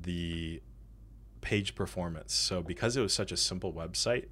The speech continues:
if you go and you go and just go on your computer, if you're watching this at home, and search for Google Page Speed Insights, okay? Go click on that first link, type in your U R L for your website and click Analyze, and Google will give you a score from zero to a hundred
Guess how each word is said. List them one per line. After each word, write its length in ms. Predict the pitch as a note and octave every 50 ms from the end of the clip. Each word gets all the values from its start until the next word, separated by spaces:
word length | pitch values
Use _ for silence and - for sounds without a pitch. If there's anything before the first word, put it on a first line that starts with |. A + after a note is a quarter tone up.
| - -
if 220 | - F#2+ - - B2+
you 60 | B2
go 340 | C3 B2 A#2 A2 G#2 G2 - - - - - -
and 100 | G#2+ G2+
you 80 | F#2+ F#2+
go 300 | G2 G2 F#2+ F#2 F#2 G2 -
and 240 | F#2+ F#2 F2+ F#2+ - -
just 380 | - A#2 A2 - - - - -
go 100 | - A#2+
on 60 | C3
your 100 | B2+ A2+
computer, 420 | A2 G2 - F#2+ F#2 F#2 F#2 F#2+ - -
if 60 | -
you're 80 | -
watching 260 | - F2+ F2+ - - F2+
this 80 | -
at 80 | F#2 F2+
home, 240 | F2+ F2 F2+ F#2+ - - - - - - - - - - - -
and 200 | - F2 F2 D#2+
search 220 | - A#2 G#2+ -
for 140 | - G#2+ G2
Google 320 | F2 F2 G2 F#2+ F#2 G2+ F2+
Page 280 | - - F2+ E2 -
Speed 180 | - - E2 D2+
Insights, 600 | D2+ C2+ - - - - - - - - - - -
okay? 300 | E2+ - F#2 E2+ E2 E2 - - - - - - - G2
Go 340 | G2 G2+ A#2 C3+ C#3+ - - - - - -
click 180 | - - A2+ A2
on 60 | D3+ D3
that 100 | B2+ -
first 220 | - G#2+ G#2 - F#2+
link, 200 | F#2+ G3 F#3+ - -
type 320 | - - - A2+ B2 - -
in 180 | C3 B2 A2+
your 180 | - - G2 G2+
U 220 | F2+ F2 F2+ F#2
R 120 | F#2+ E2+ E2+
L 160 | E2+ F2 G2+
for 160 | - - F#2+
your 100 | F#2 E2+
website 480 | D#2+ D#2+ E2 F2+ - - A2+ B2 C3 - - - -
and 120 | F#2+ F2+
click 340 | - - F#2+ F2 - - - -
Analyze, 540 | F2 F2 F#2 G2 A2 B2+ D3 C#3 - - - - - - - - - - -
and 120 | G2 F#2+
Google 200 | G2 A2+ C3 D3
will 60 | C#3+ B2+
give 160 | A2+ A2 G#2+
you 60 | G#2 F#2
a 20 |
score 420 | - - - - G2 F#2 F#2+ F2+
from 240 | F2 - F#2+ F2 E2+
zero 340 | E2 E2 E2+ F#2 F2+ F2 E2+
to 180 | E2 - - E2+
a 40 | D#2
hundred 460 | D#2+ E2+ D#2 D#2+ D2 B1+ A1 -